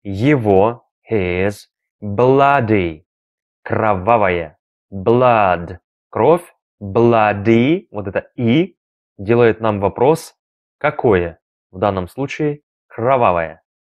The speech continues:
Bloody mouth. Его кровавый рот, mouth, рот, smiled, улыбался. To smile – улыбаться. Smiled – видим, и ди, прошедшее время.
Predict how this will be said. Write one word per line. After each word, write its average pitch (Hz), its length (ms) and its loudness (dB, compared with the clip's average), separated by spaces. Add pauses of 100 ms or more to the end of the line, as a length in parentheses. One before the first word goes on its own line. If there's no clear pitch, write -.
(120)
Bloody 135 720 0
mouth. 104 540 0 (680)
Его 110 720 0
кровавый 107 1400 0 (560)
рот, 98 540 0 (120)
mouth, 104 440 0 (280)
рот, 92 380 -2 (400)
smiled, 104 1000 -2 (380)
улыбался. 113 1160 0 (360)
To 110 80 -12
smile – 87 760 -2
улыбаться. 160 640 -4 (720)
Smiled – 120 640 0 (240)
видим, 95 260 -6
и 98 160 -12
ди, 120 220 -8
прошедшее 98 480 -10
время. 80 320 -12